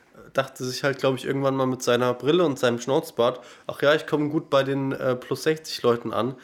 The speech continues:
Ich ma-, ich werd jetzt, ich mach jetzt eine Bühnenshow draus und mach dann noch irgendwie Comedy oder so.“ Der hatte irgendwie mal so eine, so eine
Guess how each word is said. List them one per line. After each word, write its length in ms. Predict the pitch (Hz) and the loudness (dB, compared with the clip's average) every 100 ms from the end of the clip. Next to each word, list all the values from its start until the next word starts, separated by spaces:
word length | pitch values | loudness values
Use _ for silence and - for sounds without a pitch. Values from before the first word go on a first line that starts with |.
| - _ | -20 _
Ich 120 | - | -8
ma-, 120 | 139 - | -6 -6
ich 160 | 113 | -2
werd 180 | 135 143 | 0 0
jetzt, 340 | 139 131 - - | 0 -2 -8 -12
ich 140 | - | -6
mach 120 | 131 | -4
jetzt 180 | 131 123 | -4 -4
eine 80 | 120 | -4
Bühnenshow 580 | 110 170 202 - 104 101 | -2 -2 -2 -2 -2 -2
draus 400 | 101 104 120 - | 0 0 0 0
und 80 | 110 | -4
mach 140 | 120 120 | -4 0
dann 260 | 117 107 | -2 -2
noch 140 | 104 - | -6 -8
irgendwie 240 | 117 104 | -10 -8
Comedy 400 | - 147 147 107 | -6 -4 -2 -2
oder 120 | 104 | -2
so.“ 260 | 98 107 117 - - - - | -4 -6 -8 -12 -20 -10 -4
Der 80 | |
hatte 180 | 113 147 | -2 -2
irgendwie 400 | 143 143 147 143 | -2 -2 -2 0
mal 220 | 143 139 | 2 2
so 80 | 139 | 2
eine, 160 | 143 143 | 0 0
so 80 | 131 | 0
eine 260 | 139 135 | -2 -2